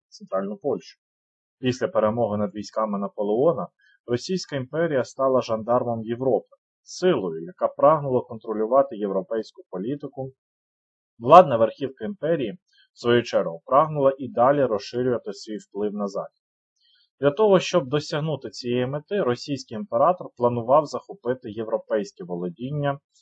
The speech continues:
Османської імперії, здобути контроль над протоками між Чорним та Середземними морями і таким чином здобути відкритий доступ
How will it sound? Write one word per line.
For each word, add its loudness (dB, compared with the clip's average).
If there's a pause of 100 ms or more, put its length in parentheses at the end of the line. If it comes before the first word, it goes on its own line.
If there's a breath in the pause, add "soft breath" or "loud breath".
(180)
Османської -4
імперії, 0 (560)
здобути 2
контроль 0
над -4
протоками -4
між -4
Чорним -2
та -2
Середземними -6
морями -2 (640)
і -6
таким -4
чином -4
здобути -4
відкритий -4
доступ -4